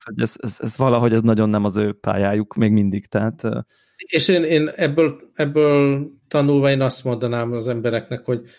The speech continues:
Speaker 2: erre a konkrét platformra talán nem feltétlen kell a two F A. Én mindenhol máshol bekapcsolva hagyom, és jó is, mert Instagramon mindenhol meg akarnak hackelni folyamatosan, de,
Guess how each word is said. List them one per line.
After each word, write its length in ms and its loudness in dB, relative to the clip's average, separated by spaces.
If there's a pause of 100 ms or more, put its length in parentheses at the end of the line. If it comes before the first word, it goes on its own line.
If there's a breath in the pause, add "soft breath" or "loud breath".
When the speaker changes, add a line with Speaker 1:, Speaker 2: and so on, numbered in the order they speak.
(220 loud breath)
Speaker 2:
erre 300 2
a 140 2 (120)
konkrét 520 0
platformra 760 -2
talán 340 2
nem 180 0
feltétlen 560 -4
kell 180 -2
a 100 -2
two 300 -2
F 140 -8
A. 40 -2 (460 loud breath)
Én 120 0
mindenhol 440 2
máshol 600 0
bekapcsolva 680 -2
hagyom, 260 -4
és 180 -6
jó 220 2
is, 180 -4
mert 300 -6 (480 soft breath)
Instagramon 800 2
mindenhol 560 2
meg 200 0
akarnak 500 -2
hackelni 460 -2
folyamatosan, 840 -2
de, 300 0